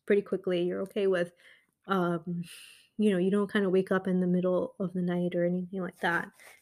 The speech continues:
You're okay with all of that. But if you have issues with, um, with, if you have issues with not sleeping, like, a good duration of time, like, you can only,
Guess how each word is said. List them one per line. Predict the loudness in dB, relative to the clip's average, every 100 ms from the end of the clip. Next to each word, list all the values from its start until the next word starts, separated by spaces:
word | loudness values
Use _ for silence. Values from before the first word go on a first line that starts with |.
| _ -2
You're | -2
okay | 0 2
with | 2 0
all | -2 -2
of | 0
that. | -2 -2 0
But | 2
if | 2 2
you | 2
have | 2 0 2
issues | 2 4 4 2 2
with, | 2 2 0 _ -20 -20 _ _ 2
um, | 4 4 2 -2 -4 _ _ _ _ _ _ _ _ _ _ _ _ _ _
with, | 6 6 4 -8 -20 -20 _ _ _ _ _ _ _ _ _ _ _ _ _ _ _ _ _ _ _ _ _ _
if | 4 8
you |
have | 10
issues | 10 8 4 4
with | 2
not | 2 2 0
sleeping, | 2 2 4 2 0 -4 _ _ _ _ _ _ _
like, | -2 -2 -6 _ _ _ -2
a |
good | 4 6 6
duration | 6 6 6 2 -6
of | -6
time, | -4 -4 -4
like, | -4 -6
you | -6
can | -4
only, | -2 0 0